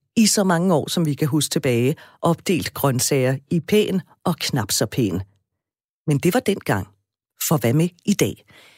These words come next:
Hvad er der galt med de knap så pæne grøntsager? Ingenting. De smager lige så godt,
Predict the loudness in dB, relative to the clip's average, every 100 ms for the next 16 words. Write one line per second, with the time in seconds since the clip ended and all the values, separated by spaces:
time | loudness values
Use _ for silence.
0 | _ 0 0 0 0 0 2 0 2 0
1 | 0 -2 0 -4 0 0 0 0 0 0
2 | 0 0 -2 _ _ _ _ 2 4 4
3 | 2 -2 -6 _ _ _ -2 0 2 2
4 | 2 2 0 2 2 0